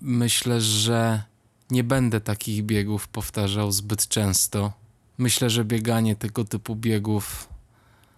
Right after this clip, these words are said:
raz na rok, raz na dwa lata to wszystko, co jest mi potrzebne. Mm, no, chyba oczywiście, że <laughs> znalazłbym gdzieś czas i przestrzeń na,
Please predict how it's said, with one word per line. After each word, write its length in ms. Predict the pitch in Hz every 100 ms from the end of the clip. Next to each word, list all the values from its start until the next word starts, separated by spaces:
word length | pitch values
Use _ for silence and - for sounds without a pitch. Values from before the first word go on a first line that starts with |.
| _ -
raz 340 | 117 110 107 -
na 120 | 101
rok, 460 | 110 123 123 - - -
raz 240 | 110 107
na 100 | 107
dwa 240 | 101 104 107
lata 560 | 110 101 110 107 107 - _ _ _
to 100 | 120
wszystko, 480 | - - 107 - 104
co 140 | -
jest 200 | 104 -
mi 100 | 107
potrzebne. 760 | - 110 - 110 101 104 113 127 - _ _ _ _ _ - - - - - -
Mm, 480 | 135 110 107 107 123
no, 200 | 165 165 - 139
chyba 300 | - 143 131
oczywiście, 560 | 123 131 127 - 135
że 320 | 120 117 160 107 -
<laughs> 240 | - -
znalazłbym 540 | 120 120 131 120 120 127
gdzieś 420 | 120 120 - -
czas 640 | - 110 117 120 - - - _ - _ _ _ _ _
i 80 | 127
przestrzeń 800 | - - 117 - - 120 120 120
na, 500 | 120 117 113 113